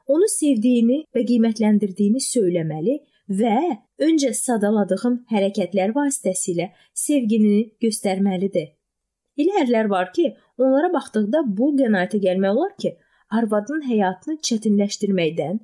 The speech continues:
və onu bədbəxt etməkdən xoşlar gəlir. Belə bir ər bir növ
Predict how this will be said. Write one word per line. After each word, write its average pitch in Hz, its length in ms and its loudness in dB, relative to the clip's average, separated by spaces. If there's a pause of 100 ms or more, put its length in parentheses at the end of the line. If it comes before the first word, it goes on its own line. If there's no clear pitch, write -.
(220)
və 233 200 0
onu 254 340 2
bədbəxt 208 560 0
etməkdən 202 520 -2
xoşlar 220 440 -2
gəlir. 220 320 -2 (800)
Belə 208 280 0
bir 311 220 -2
ər 208 300 -2 (320)
bir 339 220 2
növ 311 200 2